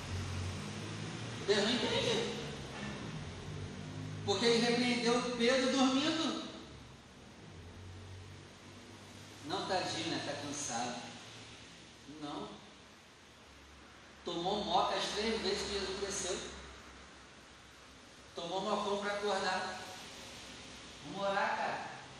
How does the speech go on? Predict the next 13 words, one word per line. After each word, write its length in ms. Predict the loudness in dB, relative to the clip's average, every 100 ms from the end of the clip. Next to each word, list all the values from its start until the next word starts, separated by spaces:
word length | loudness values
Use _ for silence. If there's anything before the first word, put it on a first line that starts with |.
| -16 -16 -16 -16 -14 -14 -14 -14 -10 -6
Então 160 | -4 -2
tudo 300 | -4 -4 0
bem, 260 | 0 2
você 220 | 0 0 -2
trabalha 400 | -2 0 0 0
muito, 720 | 0 0 -2 -2 2 2 2 -2 -8 -10 -12 -10
pega 240 | -4 0 2
ônibus 360 | 2 2 0
cheio, 440 | 2 2 4 4 2
chega 340 | 2 0 -2 0
cansado 460 | 0 0 0 0
em 140 | 0 -2
casa. 720 | 0 0 2 0 0 0 -2